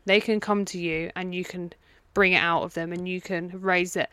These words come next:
raise them up and make them not feel depressed anymore." That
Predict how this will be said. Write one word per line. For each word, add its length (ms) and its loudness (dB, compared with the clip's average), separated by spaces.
raise 380 4
them 180 0
up 260 0
and 140 -6
make 260 -2
them 240 -4
not 180 -4
feel 200 -6
depressed 420 -4
anymore." 380 -4
That 300 2